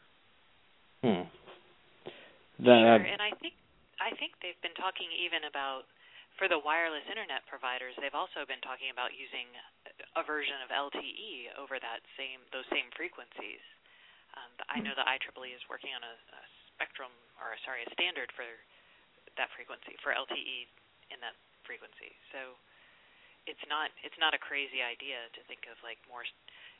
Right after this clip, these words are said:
Speaker 2: traditional cellular technologies in unlicensed space.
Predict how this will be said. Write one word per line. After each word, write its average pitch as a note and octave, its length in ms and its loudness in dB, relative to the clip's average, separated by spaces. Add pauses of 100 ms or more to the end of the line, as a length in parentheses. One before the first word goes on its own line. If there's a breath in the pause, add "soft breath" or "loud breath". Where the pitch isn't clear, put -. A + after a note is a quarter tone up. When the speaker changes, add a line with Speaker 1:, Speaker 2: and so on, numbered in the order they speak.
Speaker 2:
traditional D#3+ 560 4
cellular C3+ 600 -2
technologies B2 680 -8 (160)
in C3+ 200 -12 (200)
unlicensed A#2 640 -12
space. - 280 -14